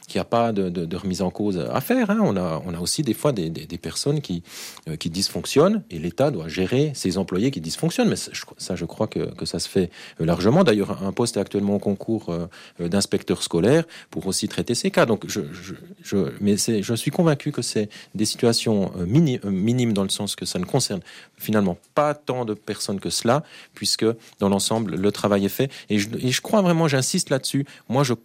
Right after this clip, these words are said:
côtoie vraiment des gens qui se font beaucoup de soucis, qui ont une vraie volonté de bien faire, qui des fois font peut-être pas juste parce que c'est des fois des questions de communication, comment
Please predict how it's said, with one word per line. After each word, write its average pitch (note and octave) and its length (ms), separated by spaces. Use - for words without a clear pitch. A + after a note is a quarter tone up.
côtoie C#3+ 360
vraiment B2+ 260
des A2 160
gens A#2+ 260
qui - 100
se A2+ 120
font G#2 180
beaucoup C#3+ 320
de - 60
soucis, E3 320
qui - 100
ont G2 80
une G2 80
vraie G#2+ 180
volonté C#3 360
de G2+ 60
bien A2+ 260
faire, F#2+ 340
qui G#2 120
des A#2 100
fois C3 220
font A#2+ 140
peut-être - 260
pas A#2+ 160
juste A#2 260
parce - 180
que - 60
c'est G2 140
des G2+ 80
fois G2+ 100
des - 80
questions - 280
de E3 60
communication, D3 720
comment F#2+ 340